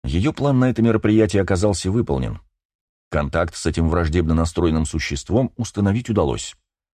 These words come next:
причем даже более плотный, чем она задумывала при организации этого ужина.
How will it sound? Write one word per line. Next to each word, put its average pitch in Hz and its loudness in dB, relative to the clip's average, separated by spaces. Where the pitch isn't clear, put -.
причем 73 -2
даже 73 -2
более 87 0
плотный, 113 0
чем 95 -2
она 95 2
задумывала 101 2
при 92 0
организации 92 0
этого 90 -2
ужина. 64 -2